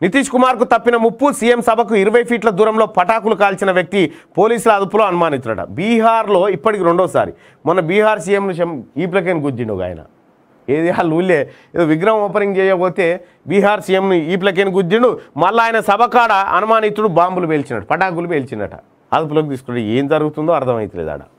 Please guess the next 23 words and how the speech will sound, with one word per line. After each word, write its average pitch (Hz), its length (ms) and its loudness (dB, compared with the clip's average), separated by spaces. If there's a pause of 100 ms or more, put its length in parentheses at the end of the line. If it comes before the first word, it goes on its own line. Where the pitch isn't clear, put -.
(1500)
మీడియాకిచ్చే 240 720 2
గౌరవం 233 360 0
ఇది 233 140 0
కాదు. 233 460 0 (300)
యాదాద్రి 240 420 2
వద్ద 233 200 2
ఎండలో 233 360 2
మీడియా 226 300 2
సమావేశం. 220 640 2 (240)
విశాఖ 226 300 2
పీఠాధిపతి 220 720 0
శ్రీ 202 240 -2
శ్రీ 208 240 0
శ్రీ 214 200 -2
స్వరూపానందేంద్ర 220 840 2
స్వామి 208 300 2
ఆగ్రహం. 196 380 2 (240)
మీడియాకు 226 380 4
మంచి 208 240 2
గౌరవం 233 340 2
ఇవ్వాలని 214 360 2
అధికారులకు 208 460 2
సూచన. 202 400 2